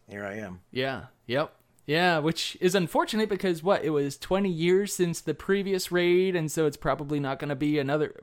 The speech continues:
Speaker 2: another twenty years until the next one. So at that point,
Speaker 1: Yeah,
Speaker 2: Massage
Speaker 1: and
Speaker 2: wouldn't even be eligible to go.
Speaker 1: what's cool is timeline-wise, right? So that, that make, Driz is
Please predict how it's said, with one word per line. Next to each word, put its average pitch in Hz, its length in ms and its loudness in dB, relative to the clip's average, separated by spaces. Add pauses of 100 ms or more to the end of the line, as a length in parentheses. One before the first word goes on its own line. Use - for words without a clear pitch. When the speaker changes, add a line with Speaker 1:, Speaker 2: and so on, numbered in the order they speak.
(160)
Speaker 2:
another 160 360 2
twenty 127 300 -2
years 104 340 -6
until 127 300 -2
the 117 80 -6
next 170 320 -4
one. 101 280 -8 (540)
So 143 420 0
at 147 140 -6
that 185 240 2
point, 135 320 -2 (460)
Speaker 1:
Yeah, 143 80 -2
Speaker 2:
Massage 156 240 6
Speaker 1:
and 139 80 4
Speaker 2:
wouldn't 156 200 4
even 147 180 2
be 147 160 2
eligible 156 580 6
to 117 80 -2
go. 98 420 -6
Speaker 1:
what's 139 200 -2
cool 208 320 2
is 120 240 -2
timeline-wise, 107 920 -2
right? 123 180 -4
So 135 200 -6
that, 139 320 -2
that 139 220 -4
make, 139 180 -8
Driz 131 240 -6
is 127 120 -8